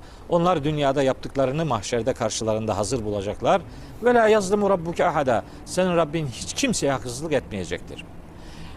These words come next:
Tabi on beşinci cüzde değil ama yirmi yedinci cüzde bununla alakalı bir cümle daha var. Kamer suresi elli dördüncü ayet. "Ve küllü sagirin ve kebirin müstatarun."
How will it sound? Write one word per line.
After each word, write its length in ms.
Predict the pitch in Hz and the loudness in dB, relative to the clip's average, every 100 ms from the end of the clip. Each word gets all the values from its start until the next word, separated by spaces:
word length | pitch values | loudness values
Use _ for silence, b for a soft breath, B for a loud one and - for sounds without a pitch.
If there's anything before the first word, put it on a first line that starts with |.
| B | B
Tabi 120 | 226 233 | 2 4
on 160 | 254 | 6
beşinci 400 | 247 - 214 202 | 4 2 0 0
cüzde 300 | 185 185 208 | 0 2 4
değil 240 | 233 214 156 | 4 4 4
ama 240 | 120 92 - - - - - - - - - | 2 -2 -8 -16 -16 -16 -16 -16 -16 -16 -8
yirmi 360 | 120 170 214 240 | 0 4 4 4
yedinci 480 | 233 240 247 254 | 4 4 2 2
cüzde 320 | 202 202 202 185 | 2 2 4 4
bununla 240 | 202 185 | 4 4
alakalı 420 | 170 165 175 190 | 4 4 4 2
bir 40 | 160 | 2
cümle 320 | 156 143 123 | 0 2 2
daha 200 | 117 113 | 4 4
var. 160 | 185 190 B B | 2 -2 B B
Kamer 260 | 156 185 170 | 0 2 2
suresi 380 | 143 143 123 143 | 2 0 0 0
elli 140 | 139 | 2
dördüncü 400 | 139 127 123 120 | 2 2 0 4
ayet. 240 | 117 135 - B B B | 4 4 2 B B B
"Ve 100 | 156 | 0
küllü 320 | - 220 156 | 2 2 2
sagirin 560 | 135 185 175 220 170 156 | 2 2 4 4 4 4
ve 120 | 156 | 2
kebirin 440 | - 165 185 156 151 | 2 2 2 2 0
müstatarun." 560 | 147 - 127 104 90 | -4 -2 0 0 -2